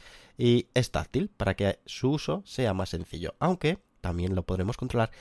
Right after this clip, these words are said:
con la típica rueda de control de B M W. B M W ofertará desde un primer momento dos versiones totalmente eléctricas del i cinco.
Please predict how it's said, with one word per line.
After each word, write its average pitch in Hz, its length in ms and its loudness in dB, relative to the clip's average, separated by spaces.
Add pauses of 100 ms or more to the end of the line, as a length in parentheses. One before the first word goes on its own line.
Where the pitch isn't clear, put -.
(200)
con 151 140 0
la 147 80 -2
típica 127 440 -4
rueda 104 260 2
de 107 120 2
control 90 440 -4
de 104 220 -2
B 85 80 2
M 80 140 -2
W. - 220 -12 (460)
B 120 100 8
M 110 120 6
W 131 180 6
ofertará 110 440 0
desde 95 180 0
un 98 80 0
primer 95 260 2
momento 123 420 2
dos 98 180 -4
versiones 143 580 0
totalmente 98 480 -2
eléctricas 110 420 0
del 90 140 2
i 87 60 -2
cinco. 107 440 2